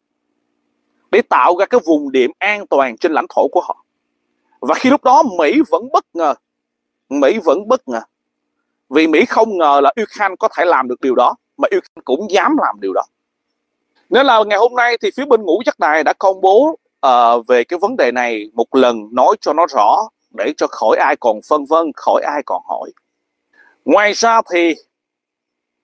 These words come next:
sự việc nổi bật của ngày một tây tháng mười. Chuyện gì nổi bật nhất? Đó là thay thế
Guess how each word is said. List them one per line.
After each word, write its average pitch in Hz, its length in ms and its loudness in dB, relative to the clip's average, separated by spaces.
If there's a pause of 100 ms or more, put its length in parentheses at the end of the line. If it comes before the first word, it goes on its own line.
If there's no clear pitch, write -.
(140)
sự 147 420 2
việc 147 260 2 (420)
nổi 139 280 4
bật 175 180 -2
của 180 120 -4
ngày 160 160 -2
một 127 220 -4
tây 139 160 0
tháng 160 200 -14
mười. 110 140 -8 (960)
Chuyện 160 340 0
gì 151 160 4
nổi 135 260 4
bật 131 200 0
nhất? 202 160 -2 (800)
Đó 135 140 2
là 156 180 2
thay 170 300 -4 (120)
thế 180 240 0